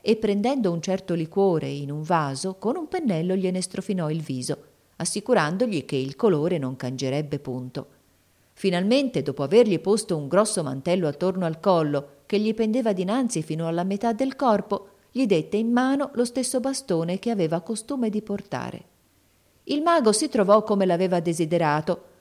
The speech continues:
ma non tenne alla Fatima il giuramento che ei le aveva fatto cotanto solennemente. Affinché non si vedesse del sangue, ferendola col suo pugnale, la strangolò,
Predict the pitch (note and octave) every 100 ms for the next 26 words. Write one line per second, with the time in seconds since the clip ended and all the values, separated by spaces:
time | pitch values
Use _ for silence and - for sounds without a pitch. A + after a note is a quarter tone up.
0 | _ - D4+ C4 A3 A3 A3 G3 F3 E3
1 | D#3+ D#3+ E3+ E3 E3+ E3 D#3+ F3 E3+ E3
2 | E3 E3 D#3+ E3+ F3 E3 E3 E3+ E3 D3+
3 | E3 D#3+ D3+ D#3 D3+ - D#3 D3+ - E3
4 | D#3+ D3 D3+ D3 D#3 E3 D#3 D#3 D3+ D3+
5 | D3 C#3+ C#3+ - - _ _ _ _ -
6 | D3+ D#3+ D#3+ D#3 E3 E3 - D#3+ D#3 E3+
7 | E3 F3 D#3+ D#3+ D#3+ F3 D#3+ D#3 D3 D#3
8 | - - D3 C#3+ D3+ D#3 C#3+ C#3 D3 D3
9 | C#3+ D#3+ D#3 C#3+ C#3+ C#3+ D3+ D3+ - _
10 | _ _ D3+ D3+ - D3+ C#3+ C#3+ D3 C#3+
11 | C3